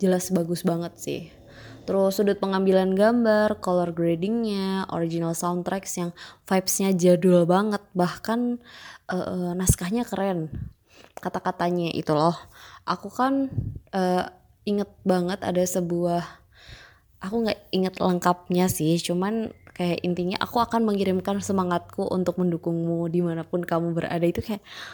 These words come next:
oh my god, itu keren banget sih. Aku nonton ini tuh Jujur ya, baper berhari-hari, ikut kangen Yijin, kepikiran.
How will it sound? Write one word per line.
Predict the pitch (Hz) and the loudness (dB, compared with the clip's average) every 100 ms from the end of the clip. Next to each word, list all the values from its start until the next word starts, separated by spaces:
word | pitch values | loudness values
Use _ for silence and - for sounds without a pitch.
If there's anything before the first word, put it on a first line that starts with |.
| - - - | -20 -20 -12
oh | 220 | -10
my | 214 196 190 | -6 -4 -4
god, | 185 190 202 - - _ - - - - - - 233 | -6 -6 -6 -8 -12 _ -2 2 4 2 0 -6 -4
itu | 220 | -4
keren | 226 208 190 | -4 -4 -2
banget | 180 202 208 | -2 -6 -6
sih. | 190 185 190 - - - - - - _ | -4 -4 -4 -10 -18 -20 -20 -20 -20 _
Aku | - 208 254 269 | -4 0 0 2
nonton | 262 247 226 | 0 0 -2
ini | 220 220 220 | -2 -2 -2
tuh | 269 277 277 277 240 - - _ _ - - | 0 2 2 0 -4 -10 -12 _ _ -20 -12
Jujur | - 196 180 220 | -2 0 6 6
ya, | 180 175 180 | 6 4 2
baper | 170 165 175 | 2 2 0
berhari-hari, | 165 175 175 170 170 165 165 - | 0 0 0 0 0 0 -2 -4
ikut | - 165 | -6 -6
kangen | - 170 165 170 | -4 -2 -2 0
Yijin, | 240 240 208 202 196 | -2 -2 0 0 0
kepikiran. | 190 - 180 - 226 208 214 | -2 -2 -4 -4 -2 -2 -2